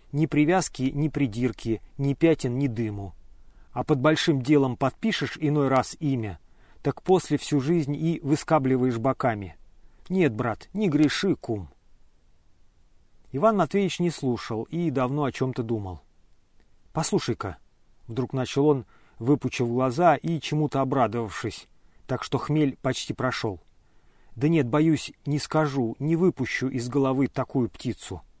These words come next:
Вот сокровище-то залетело. Выпьем, кум, выпьем скорей". "Не стану, пока не скажешь", говорил Тарантьев, отодвигая рюмку. "Дело-то, кум, важное", шептал Мухаяров,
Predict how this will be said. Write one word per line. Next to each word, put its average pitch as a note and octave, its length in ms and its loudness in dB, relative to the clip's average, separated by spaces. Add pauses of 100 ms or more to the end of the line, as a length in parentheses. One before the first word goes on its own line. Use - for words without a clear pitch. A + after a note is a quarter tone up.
(680)
Вот E3 240 2
сокровище-то C3+ 760 0
залетело. A2+ 680 -4 (480)
Выпьем, C#3 440 0
кум, G#2 320 -4 (220)
выпьем B2+ 380 0
скорей". A2+ 520 -4 (1120)
"Не D#3+ 140 0
стану, D#3 340 4
пока C3 220 -2
не A#2+ 100 -2
скажешь", G2+ 500 -6 (360)
говорил B2 380 0
Тарантьев, C3 540 -2
отодвигая A#2+ 500 -2
рюмку. A2 460 -4 (760)
"Дело-то, C#3+ 440 4
кум, D3 340 -2
важное", A2 640 -2 (300)
шептал B2 440 -2
Мухаяров, B2 720 0